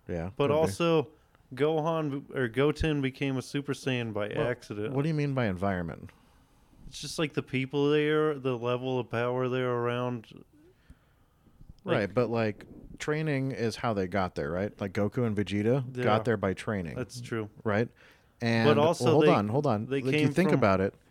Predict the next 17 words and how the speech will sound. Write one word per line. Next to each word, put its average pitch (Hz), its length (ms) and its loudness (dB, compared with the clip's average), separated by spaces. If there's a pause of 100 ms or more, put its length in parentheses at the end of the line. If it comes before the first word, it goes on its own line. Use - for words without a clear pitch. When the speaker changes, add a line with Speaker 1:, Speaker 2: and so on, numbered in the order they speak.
(360)
Speaker 1:
all 135 240 4
of 156 100 2
the 147 80 4
Saiyans 131 460 2
of 107 100 2
old, 98 380 2 (720)
like, 101 360 2
before 131 720 2
Speaker 2:
Were 123 140 -6
Speaker 1:
Namek, 120 220 6
Speaker 2:
weaker. 117 260 2
Speaker 1:
or 120 80 2
before 131 600 4
Planet 120 320 -2
Vegeta 117 320 0
was 113 120 0
destroyed, 95 600 -2